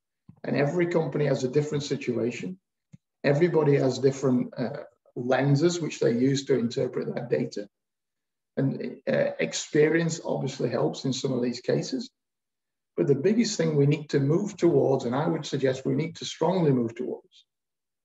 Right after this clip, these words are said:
is the use of data and technology to inform those decisions. Next slide, please. So one of those things, again, <laughs> I mentioned Chris, and I was talking to Chris again actually yesterday,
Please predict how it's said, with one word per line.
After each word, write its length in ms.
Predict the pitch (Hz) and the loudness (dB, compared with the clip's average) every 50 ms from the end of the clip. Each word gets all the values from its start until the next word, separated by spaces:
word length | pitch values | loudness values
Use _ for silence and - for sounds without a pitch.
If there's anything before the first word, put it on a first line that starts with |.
| _ _ _ _ - | _ _ _ _ -4
is 300 | 135 120 117 - - - _ _ _ - | -2 -2 -2 -6 -12 -16 _ _ _ -8
the 100 | 160 120 | -6 -4
use 340 | 117 123 143 165 165 - 277 | 0 2 2 2 2 2 0
of 220 | 196 165 165 139 | -2 -2 0 -2
data 640 | 143 139 139 147 143 139 - - 143 143 143 - - _ _ _ _ _ | 0 0 2 2 2 0 2 0 0 0 0 -2 -8 _ _ _ _ _
and 200 | - 147 147 139 | -2 -2 -2 0
technology 680 | - 156 - - 135 123 123 131 131 120 - 127 123 120 - - | 0 0 0 2 0 2 2 2 2 2 0 0 -2 -2 -4 -2
to 120 | 135 127 | 0 0
inform 540 | 117 117 113 - - 127 127 127 123 123 123 | 2 0 -2 -2 -2 -2 0 0 2 2 2
those 260 | 120 120 120 117 113 | 2 0 -2 -2 -4
decisions. 680 | 117 120 113 - 131 113 - - - - - - - - _ _ _ _ _ _ _ _ _ _ _ _ _ _ _ _ _ _ _ _ _ _ _ _ _ _ _ _ _ _ | -6 -6 -4 -2 -4 -4 -4 -6 -8 -10 -12 -16 -20 -20 _ _ _ _ _ _ _ _ _ _ _ _ _ _ _ _ _ _ _ _ _ _ _ _ _ _ _ _ _ _
Next 200 | - - - - | -8 -8 -6 -6
slide, 260 | - - - - - | -8 -6 -6 -6 -10
please. 240 | - - 151 170 - - _ _ _ _ _ _ _ _ - _ _ _ _ _ _ _ _ - | -10 -12 -12 -12 -14 -18 _ _ _ _ _ _ _ _ -20 _ _ _ _ _ _ _ _ -4
So 160 | - 135 127 | 0 2 2
one 160 | 127 139 151 | 4 4 4
of 80 | 151 156 | 6 6
those 180 | 156 147 147 | 4 4 4
things, 220 | - 160 156 139 135 | 4 2 4 4 2
again, 340 | 131 131 135 143 160 - - - - | 4 4 4 4 2 2 -2 -6 -12
<laughs> 120 | - _ | -10 _
I 60 | - 139 | -2 2
mentioned 520 | 131 143 147 143 - - 151 147 - - | 2 4 4 2 2 2 0 0 2 4
Chris, 280 | - 147 147 147 - 143 | 4 4 4 4 2 0
and 100 | 131 127 | 0 0
I 20 | |
was 160 | 123 120 - | 0 -2 -4
talking 340 | - 131 135 131 - 131 120 | -2 -4 -4 -2 -2 -6 -6
to 100 | - 127 | -6 -6
Chris 260 | - - 135 135 - | -2 -2 -2 -2 -2
again 240 | 131 123 127 123 120 | -2 -2 -2 -2 -2
actually 280 | 113 - - - 131 120 | -6 -6 -2 -2 -2 0
yesterday, 480 | 123 135 143 - - 147 151 170 175 | 0 -2 -2 -2 -6 -4 -4 -4 -6